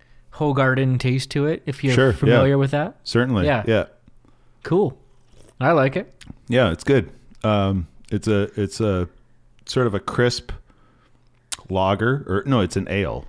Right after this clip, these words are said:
Speaker 2: So I don't know, you know.
Speaker 1: What's it officially called here?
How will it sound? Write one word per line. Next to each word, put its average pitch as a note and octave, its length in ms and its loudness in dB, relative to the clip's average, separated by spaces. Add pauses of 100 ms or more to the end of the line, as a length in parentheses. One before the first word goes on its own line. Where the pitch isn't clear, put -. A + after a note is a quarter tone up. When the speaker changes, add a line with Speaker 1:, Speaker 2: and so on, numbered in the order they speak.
Speaker 2:
So E2+ 340 -8 (400)
I C3+ 80 4
don't E4 100 -4
know, G3+ 240 -4
you F3+ 100 -4
know. E3+ 100 4
Speaker 1:
What's E3+ 100 2
it G#3+ 100 2
officially D#3+ 400 -2
called C#3+ 300 -4
here? A2 240 -8